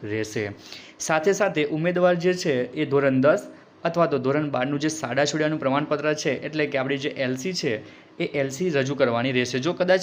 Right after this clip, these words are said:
એલ સી આપણી પાસે ન હોય એવા કિસ્સાની અંદર આપણે વયપત્રકનો ઉતારો આપણે ર-, રજૂ કરવાનો રહેશે. આ વયપત્રકનો ઉતારો આપણને ક્યાંથી પ્રાપ્ત થશે?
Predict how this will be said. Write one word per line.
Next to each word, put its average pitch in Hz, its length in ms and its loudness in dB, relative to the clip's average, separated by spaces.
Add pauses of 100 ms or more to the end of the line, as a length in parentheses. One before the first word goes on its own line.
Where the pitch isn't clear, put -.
(160)
એલ 147 140 0
સી 180 160 -6
આપણી 160 220 2
પાસે 165 180 0
ન 131 160 2 (220)
હોય 107 180 -4 (400)
એવા 185 220 4
કિસ્સાની 185 400 -2
અંદર 170 160 0
આપણે 165 220 0 (100)
વયપત્રકનો 170 560 0 (100)
ઉતારો 156 240 2
આપણે 151 200 2
ર-, 135 160 4
રજૂ 131 240 0
કરવાનો 127 320 0 (200)
રહેશે. 120 260 -4 (160)
આ 160 120 2
વયપત્રકનો 180 1080 -4 (120)
ઉતારો 170 260 2
આપણને 190 280 -4
ક્યાંથી 196 240 0 (100)
પ્રાપ્ત 147 240 -4 (100)
થશે? 151 280 -2